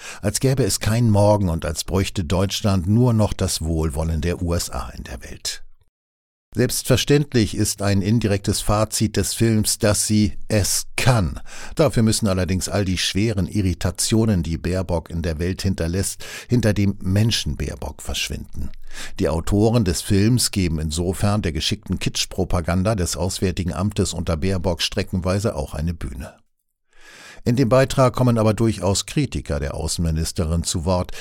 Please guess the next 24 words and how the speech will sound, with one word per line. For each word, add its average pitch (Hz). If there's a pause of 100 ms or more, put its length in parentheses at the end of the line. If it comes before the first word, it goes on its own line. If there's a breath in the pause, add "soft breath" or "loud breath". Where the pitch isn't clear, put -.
(120 loud breath)
etwa 113
Sarah 104
Wagenknecht. - (160)
Auch -
wird 98
die 92
exzessive 107
Praxis -
des -
Baerbock-Trosses 92
thematisiert, 90 (280 loud breath)
gefühlvolle 113
Symbolik 92
zu 104
inszenieren 95
und 76
für 85
die 80
Darstellung 87
der -
eigenen 82
Person 76
zu -
nutzen. 71